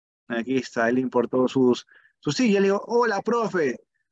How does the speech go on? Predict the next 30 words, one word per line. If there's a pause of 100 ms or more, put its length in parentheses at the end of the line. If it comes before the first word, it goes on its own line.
(1500)
Le
escribe
Héctor
Torres
Espinel,
alumno
de
febrero.
"Gracias
por
el
curso,
pude
hacer
mi
segunda
importación".
Miren,
tengo
muchas
fotos (340)
de
muchos
alumnos
que
aún
faltan
subir,
pero
ya,